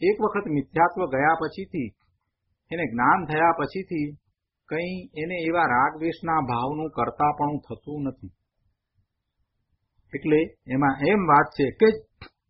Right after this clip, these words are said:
જેટલા પ્રમાણમાં એ રાગ કરે છે તેટલા પ્રમાણમાં કર્મ બંધાય છે, છતાં રાગ કર્મની અવસ્થાનો કરતા નથી. રાગ છે તે, એટલે શુભ ભાવ જે થયો છે તે પેલા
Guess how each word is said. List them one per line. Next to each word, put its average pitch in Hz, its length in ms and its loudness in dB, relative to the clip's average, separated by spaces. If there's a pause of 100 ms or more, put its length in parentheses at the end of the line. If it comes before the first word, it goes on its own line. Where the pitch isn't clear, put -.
(1300)
જેટલા 151 520 4
પ્રમાણમાં 220 640 8 (720)
એ 180 60 0
રાગ 160 380 8
કરે 175 200 2
છે 202 180 2
તેટલા 170 480 0
પ્રમાણમાં 160 440 -2
કર્મ 156 280 -6
બંધાય 131 360 0
છે, 170 160 -4
છતાં 175 480 0 (140)
રાગ 139 340 4 (140)
કર્મની 190 360 0
અવસ્થાનો 170 600 -2 (100)
કરતા 147 460 -6
નથી. 151 320 -6 (920)
રાગ 117 280 0
છે 175 200 -4
તે, 185 200 0 (680)
એટલે 143 180 -6
શુભ 143 300 -6
ભાવ 131 220 2 (100)
જે 156 80 -2
થયો 147 280 0
છે 170 180 -6
તે 208 220 4 (600)
પેલા 190 320 2